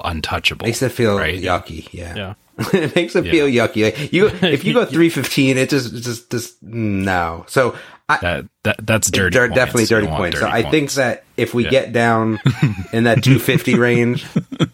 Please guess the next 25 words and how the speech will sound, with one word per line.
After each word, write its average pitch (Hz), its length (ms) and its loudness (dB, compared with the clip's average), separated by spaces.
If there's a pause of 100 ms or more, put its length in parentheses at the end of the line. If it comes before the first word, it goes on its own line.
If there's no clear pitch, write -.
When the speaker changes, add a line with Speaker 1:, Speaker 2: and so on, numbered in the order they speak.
(340)
Speaker 2:
I 104 180 0
still 117 240 0
think 113 240 -2
you're 107 160 4
above 104 360 0
everything 120 420 2
else, 107 280 0
right? 104 200 0
So - 80 -4
you're 95 120 -2
still 110 260 0
monocling 98 680 0
at 85 120 -6
that 82 180 -2
point 85 340 -8 (340)
because 90 360 0
it's, 85 260 -2
you 98 100 2
know, 85 280 0 (180)
new 104 320 2
points 90 720 -2 (580)
at 101 180 0
the 85 80 0
highest 90 500 0
level, 82 420 -2